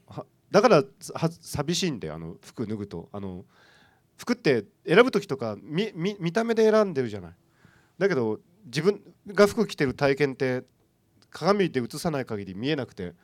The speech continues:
服の体験って結局この体を包んでマッサージしてく-、くれてるっていう、なんかその、だから基本的に人間ってあの、毛を失って裸じゃない。で、すごく感じやすいでしょ、肌って。だか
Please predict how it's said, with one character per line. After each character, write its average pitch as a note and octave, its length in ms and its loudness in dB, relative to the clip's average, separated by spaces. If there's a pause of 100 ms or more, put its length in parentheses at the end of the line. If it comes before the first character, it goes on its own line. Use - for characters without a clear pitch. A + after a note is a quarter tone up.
(400)
服 - 240 -6
の F3 120 0
体 - 220 0
験 B2+ 160 -6
っ - 20 -18
て B2 140 -10
結 C3+ 220 -12
局 D3+ 220 -12
こ D3+ 100 -4
の D3 240 -4 (160)
体 E3 300 0
を E3+ 80 -2
包 E3+ 200 -10
ん - 20 -8
で G#2+ 80 -6
マ G#2 100 -6
ッ - 40 -8
サ - 160 -6
ー C#3+ 40 -4
ジ A#2 80 -10
し - 60 -16
て - 120 -14
く-、 - 60 -20 (680)
く - 80 -8
れ A#2 80 -4
て A#2 100 -6
る A#2 60 -4
っ - 20 -12
て A2 140 -10
い - 20 -4
う、 F2+ 40 -6
な G#2+ 60 -8
ん F#2+ 40 -12
か - 100 -18
そ G2+ 80 -12
の、 G2 80 -8
だ B2+ 100 -2
か C3 60 -2
ら G#2 180 -4 (260)
基 D3 100 -2
本 F3 120 0
的 F#3 120 -2
に F#3 200 0
人 E3 200 -2
間 F#3 120 0
っ - 20 -12
て E3+ 120 0
あ E3+ 80 2
の、 E3 220 -2 (380)
毛 E3+ 140 2
を F3 80 6
失 F3 220 2
っ E3+ 60 4
て D#3+ 280 0 (440)
裸 E3 460 0 (400)
じ D#3+ 80 0
ゃ D#3 60 2
な F#2 120 -4
い。 E2 40 -12 (1400)
で、 C#3 220 2
す C3 120 -4
ご G#3+ 100 6
く A2+ 300 -4 (500)
感 F#3+ 200 0
じ G3 100 2
や F#3+ 80 8
す G3+ 100 -2
い C3+ 60 -4
で D#2+ 80 -12
し E2+ 60 -18
ょ、 A2 80 -18 (100)
肌 A2+ 200 -10
っ - 20 -18
て。 - 140 -20
だ - 40 -20
か - 40 -20